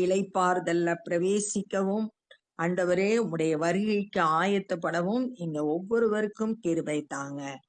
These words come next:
ஆண்டவரே, எங்களை பொல்லாங்கிலிருந்து விலக்கி ஆசீர்வதிக்கும்படியா, அ-, இயேசுவை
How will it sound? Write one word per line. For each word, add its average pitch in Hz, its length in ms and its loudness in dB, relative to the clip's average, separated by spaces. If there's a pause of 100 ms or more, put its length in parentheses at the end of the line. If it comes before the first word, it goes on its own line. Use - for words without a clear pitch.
(360)
ஆண்டவரே, 170 540 0 (280)
எங்களை 160 500 -2
பொல்லாங்கிலிருந்து 180 960 0
விலக்கி 190 600 -2 (520)
ஆசீர்வதிக்கும்படியா, 175 1300 0 (720)
அ-, 160 220 -12
இயேசுவை 185 920 2